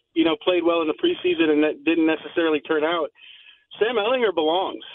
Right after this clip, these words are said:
I think that's my biggest takeaway is the poise I thought was important. Um, the accuracy was important. Um, this, this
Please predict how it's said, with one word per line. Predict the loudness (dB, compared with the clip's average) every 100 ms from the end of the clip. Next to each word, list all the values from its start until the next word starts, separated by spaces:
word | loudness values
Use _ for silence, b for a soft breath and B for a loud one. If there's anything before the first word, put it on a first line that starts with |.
| -20 _ _
I | -2
think | -2 -2
that's | -2 -2
my | -2 -2
biggest | 0 -2 0
takeaway | -2 0 0 2 4 2
is | 0 -12 b b b _
the | -14 -10 0
poise | 2 2 0
I | 0 0
thought | 0 0
was | 0 -2
important. | -2 -2 2 2 2 -2 _
Um, | -4 -2 -2
the | 0
accuracy | 0 -2 -2 -2 0 0
was | 2
important. | 0 0 0 2 2 2 -2 B B B B
Um, | -2 0 -2 -2 0 0
this, | -2 -4 -2
this | -2